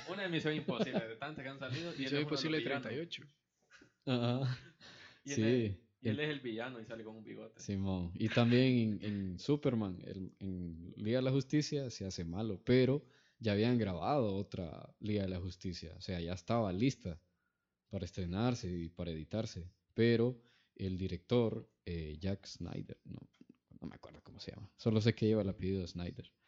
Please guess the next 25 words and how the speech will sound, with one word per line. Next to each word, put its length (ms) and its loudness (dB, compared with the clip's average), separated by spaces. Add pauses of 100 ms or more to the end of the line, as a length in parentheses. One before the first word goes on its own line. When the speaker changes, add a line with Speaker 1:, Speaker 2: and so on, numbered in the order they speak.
(260)
Speaker 2:
Snyder. 240 -2
Speaker 3:
Este 500 2
man 320 0
tuvo 160 4
un 100 4
problema 480 4
con 380 0
su 160 -6
familia. 420 2
Parece 300 0
que 100 -4
se 140 -2
le 80 0
murió 240 -2
una 180 -4
hija 160 0
o 120 -4
se 140 -10
suicidó. 420 -8
Speaker 2:
Ah, 180 -8
creo 140 -14
que 80 -12
sí 160 -10
vi 100 -18
eso. 220 -18